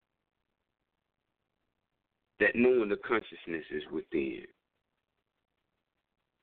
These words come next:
So when we use these sciences, we're using these sciences to comprehend the within. When we use these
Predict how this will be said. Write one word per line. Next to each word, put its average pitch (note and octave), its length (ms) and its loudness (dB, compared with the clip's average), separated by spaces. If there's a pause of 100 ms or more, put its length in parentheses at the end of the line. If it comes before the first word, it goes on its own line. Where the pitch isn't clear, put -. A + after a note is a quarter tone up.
(1900)
So A2+ 80 4
when A2+ 200 4
we A2 80 2
use C3 320 2
these A2 240 0
sciences, A2+ 680 -2 (1000)
we're G#2 140 -2
using G#2+ 420 -2
these G2+ 140 -6 (100)
sciences F#2 560 0 (480)
to G2+ 80 -8
comprehend F2+ 800 -6
the F2 80 -8
within. E2 640 -2 (1600)
When A2 120 6
we A#2 140 4
use D#3+ 280 -4
these C3 160 -6